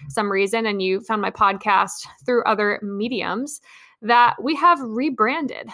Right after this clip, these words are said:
So we used to be called Fit Cookie Nutrition and the Fit Cookie Nutrition Podcast, and we have since rebranded to the Holly Fueled Nutrition Podcast and Holly Fueled Nutrition. I'm really excited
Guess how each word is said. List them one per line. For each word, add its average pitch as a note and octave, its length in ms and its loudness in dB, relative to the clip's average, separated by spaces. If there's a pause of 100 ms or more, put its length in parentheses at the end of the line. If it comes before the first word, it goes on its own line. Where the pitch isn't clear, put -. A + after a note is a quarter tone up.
So B3 640 4
we A#3 80 -4
used A#3+ 180 -6
to A#3+ 60 -8
be B3 100 -4
called A3 500 4
Fit - 200 -8
Cookie A3 220 -8
Nutrition C4 600 -4 (160)
and G3+ 320 0
the G3 60 -6
Fit - 160 -6
Cookie G#3+ 200 -8
Nutrition G3 400 -6
Podcast, G#3 520 0 (460)
and G#3+ 120 -4
we A3+ 120 -2
have G#3 140 -4
since - 440 -8 (100)
rebranded B3+ 840 2 (200)
to A#3+ 480 2
the A3+ 80 0
Holly A#3+ 400 2
Fueled B3+ 640 2 (320)
Nutrition G3 680 -4 (180)
Podcast G#3 680 0 (100)
and G3+ 300 0
Holly G3+ 400 -2
Fueled F#3 320 -4
Nutrition. A3 520 -8 (380)
I'm A3+ 120 2
really A#3 220 4
excited G#3+ 460 0